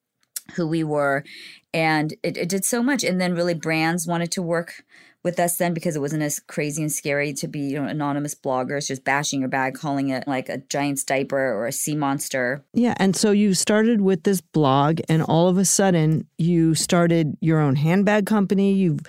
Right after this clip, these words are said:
Speaker 2: done partnerships with some of the best, you know, handbags out there, Hermes, Prada. Like, how did that all happen?
Speaker 1: Well, I didn't do any collaborations with Prada. I
Speaker 2: Okay.
Speaker 1: buy Prada and Hermes.
Speaker 2: Oh.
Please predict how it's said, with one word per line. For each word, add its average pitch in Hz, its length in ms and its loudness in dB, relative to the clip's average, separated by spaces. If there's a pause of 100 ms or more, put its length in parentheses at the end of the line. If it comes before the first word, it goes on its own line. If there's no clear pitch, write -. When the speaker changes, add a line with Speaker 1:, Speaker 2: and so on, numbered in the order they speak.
(240)
Speaker 2:
done 175 240 4
partnerships 180 680 2
with 175 120 0
some 170 160 4
of 151 40 4
the 151 80 4
best, 139 520 0 (520)
you 170 140 2
know, 156 140 6
handbags 175 760 4
out 165 220 4
there, 214 400 2
Hermes, 190 880 2
Prada. 196 500 2
Like, 180 200 2 (500)
how 208 200 -2
did 254 160 2
that 214 200 2
all 147 180 4
happen? - 400 -2
Speaker 1:
Well, 202 120 2
I 202 40 2
didn't 254 180 2
do 208 160 2
any 185 260 0
collaborations 165 640 -2
with 139 120 -10
Prada. 135 440 0
I 156 60 4
Speaker 2:
Okay. 160 120 2
Speaker 1:
buy 156 220 2
Prada 143 300 -2
and 135 100 -2
Hermes. 127 380 -2
Speaker 2:
Oh. 156 200 4